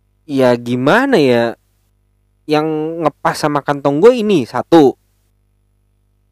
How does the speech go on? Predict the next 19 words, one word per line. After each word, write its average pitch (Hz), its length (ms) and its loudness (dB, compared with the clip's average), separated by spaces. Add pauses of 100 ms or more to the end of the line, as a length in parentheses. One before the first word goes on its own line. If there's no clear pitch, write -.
(160)
Alasan 110 400 -12
utama 101 400 -12
bos 101 240 -12
itu. 104 320 -16 (280)
<laughs> - 680 -12 (160)
Yang 160 160 2
kedua, 131 480 0 (560)
ya 120 80 0
gue 147 160 4
doyan 277 400 0
rasanya. 151 640 -6 (1040)
Dan 139 160 2
yang 170 160 2
ketiga, 185 520 0
kalau 160 240 2
gue 160 280 2
mesen 160 720 -4
yang 135 200 -2
lain, 117 560 -2